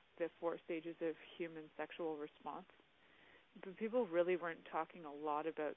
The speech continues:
that until, until that kind of, um, that kind of came to the, to more of a public domain rather than it being in,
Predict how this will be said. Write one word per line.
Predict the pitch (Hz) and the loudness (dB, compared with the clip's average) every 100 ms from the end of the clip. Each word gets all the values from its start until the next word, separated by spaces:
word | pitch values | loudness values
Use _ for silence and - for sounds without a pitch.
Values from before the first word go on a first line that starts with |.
| - | 2
that | 151 143 | 2 2
until, | 160 156 - 170 160 151 151 - - - - _ - - | -4 -14 -6 -4 -2 -4 -6 -18 -20 -20 -20 _ -20 -20
until | - 247 208 | -2 0 2
that | 151 156 190 - - | 6 6 6 0 -12
kind | 185 170 | -8 -4
of, | 165 160 - - | -4 -4 -8 -16
um, | 160 151 185 214 269 - - - - | -16 -14 -18 -18 -20 -20 -20 -20 -2
that | 196 - | -2 0
kind | - 170 | -6 -8
of | |
came | - 180 165 | -8 -12 -10
to | 170 | -8
the, | 156 - - - - - - - _ - _ - 214 | -8 -10 -20 -20 -20 -20 -20 -20 _ -20 _ -10 4
to | 208 190 - | 4 4 4
more | 190 | 6
of | 190 | 6
a | 180 | 6
public | - - 180 175 170 - | 0 2 4 2 0 -2
domain | 175 165 160 165 180 | -2 -2 -4 -6 0
rather | 165 156 160 | 2 4 0
than | 165 156 - - - - - | -2 -8 -14 -16 -18 -16 2
it | 180 | 2
being | 190 175 170 | 4 0 0
in, | 170 | -4